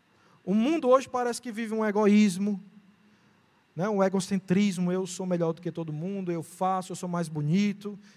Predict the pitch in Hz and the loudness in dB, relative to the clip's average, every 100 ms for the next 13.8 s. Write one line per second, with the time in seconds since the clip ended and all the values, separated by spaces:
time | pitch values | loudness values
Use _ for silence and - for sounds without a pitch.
0 | - 156 185 170 170 143 160 208 202 185 | -14 -6 -4 -2 -2 -2 0 2 0 -2
1 | 180 180 180 170 170 170 - 185 202 190 | -4 -6 -4 -2 0 0 0 2 2 0
2 | 180 180 175 214 196 180 196 175 185 208 | -2 0 0 0 -4 -8 -8 -8 -8 -8
3 | 220 233 _ _ _ _ _ - 190 196 | -8 -12 _ _ _ _ _ -8 -6 -2
4 | 208 202 208 226 247 - _ _ - 220 | -4 -2 -6 -6 -14 -20 _ _ -8 -8
5 | 214 254 240 165 151 _ _ _ _ - | -8 -10 -10 -12 -16 _ _ _ _ 2
6 | 185 226 233 233 220 208 190 - - - | 4 6 6 4 0 0 -2 -4 -20 -20
7 | _ _ _ _ _ _ _ _ - 208 | _ _ _ _ _ _ _ _ 2 2
8 | 254 254 247 220 196 208 214 208 214 202 | 4 2 0 -4 -4 -4 -4 -6 -4 -4
9 | 196 196 185 160 - - 269 - 180 - | -4 -4 -4 -4 -4 -4 -4 -2 -2 0
10 | 208 202 - - _ _ _ _ - - | -2 -2 -8 -20 _ _ _ _ -20 -20
11 | _ 190 202 214 233 269 269 - 226 240 | _ -2 0 0 2 0 0 -4 -2 -2
12 | - 233 202 220 240 240 240 202 233 240 | 2 2 4 2 0 -4 -2 0 0 -2
13 | 202 214 240 - 185 135 123 113 | -4 -2 -4 0 0 0 -2 -10